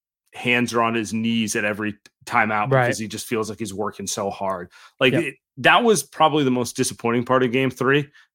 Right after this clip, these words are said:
Speaker 1: They got to rest.
Speaker 2: Yes.
Speaker 1: So I know they're playing every other day, and that's not an advantage, but, like, ultimately, this is not the same as game two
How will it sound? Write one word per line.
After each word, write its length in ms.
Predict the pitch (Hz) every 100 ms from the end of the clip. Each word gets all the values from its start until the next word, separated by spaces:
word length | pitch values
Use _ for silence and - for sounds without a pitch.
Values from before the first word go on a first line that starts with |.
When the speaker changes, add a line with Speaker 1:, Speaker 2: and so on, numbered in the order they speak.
| 131
Speaker 1:
They 100 | 139
got 140 | 165
to 80 | 110
rest. 540 | 95 98 98 - - _ -
Speaker 2:
Yes. 180 | 127
Speaker 1:
So 340 | 123 123 117 104 - _ _ _ -
I 100 | 151
know 160 | 170
they're 120 | 175
playing 240 | 156 147 143
every 200 | 135 139
other 180 | 131 120
day, 240 | 131 131
and 100 | 120
that's 160 | 117 -
not 120 | 120
an 40 | 107
advantage, 480 | 113 117 117 101
but, 80 | -
like, 140 | 113 160
ultimately, 560 | 147 143 147 151 143
this 180 | 123 127
is 120 | 123
not 260 | 113 120 117
the 60 | 120
same 260 | - 113 110
as 100 | 101
game 300 | 117 110 107
two 340 | - 113 120